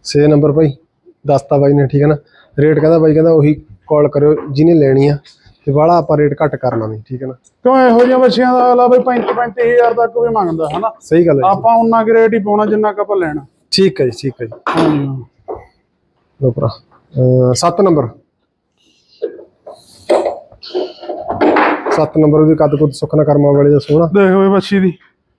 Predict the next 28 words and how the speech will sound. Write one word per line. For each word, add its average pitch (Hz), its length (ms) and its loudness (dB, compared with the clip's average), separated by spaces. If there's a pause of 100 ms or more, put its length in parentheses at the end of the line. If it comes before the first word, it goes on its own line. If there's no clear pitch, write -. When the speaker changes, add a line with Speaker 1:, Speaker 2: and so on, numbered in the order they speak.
Speaker 1:
ਹਾਂਜੀ, 131 240 -10 (340)
ਤੋਰਾ 156 180 2
ਤੋਰਾ। 156 200 0 (100)
Speaker 2:
ਬਰੀਡ 214 360 2
ਪੂਰੀ 240 220 2
ਫੁੱਲ 208 280 0
ਆ 196 80 2
ਵੱਛੀ 208 280 -2
ਤੇ, 214 120 -2
ਸ਼ਾਈਨਿੰਗ 202 480 0
ਸ਼ੂਨਿੰਗ 214 400 0
ਪੂਰੀ 220 200 0
ਫੁੱਲ 175 300 0
ਆ। 135 80 -2 (280)
Speaker 1:
ਠੀਕ 165 280 0
ਹੈ 123 40 0
ਜੀ। - 280 -6
Speaker 2:
ਹਾਂ, 170 180 2
ਬਾਕੀ 190 280 0
ਆਪਾਂ 208 140 2
ਦੰਦ 180 220 2
ਵੀ 180 100 2
ਦਿਖਾ 196 260 0
ਦਿੰਨੇ 180 240 2
ਆ। 220 100 -2 (240)
Speaker 1:
ਠੀਕ 170 260 -4
ਹੈ 123 40 -4
ਜੀ। - 80 -18